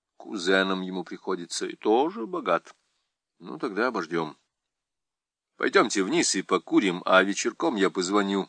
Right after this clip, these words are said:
Алексею Кузьмичу на квартиру». «Нет уж, я пойду. Мне надо в общество русских ориенталистов, тут по соседству, на Морской», откланялся Аннард.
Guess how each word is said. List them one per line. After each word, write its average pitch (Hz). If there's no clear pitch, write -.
Алексею 90
Кузьмичу 90
на 107
квартиру». 87
«Нет 95
уж, -
я -
пойду. 87
Мне 208
надо 104
в 101
общество 107
русских 110
ориенталистов, 104
тут 190
по -
соседству, 151
на 90
Морской», 98
откланялся 104
Аннард. 98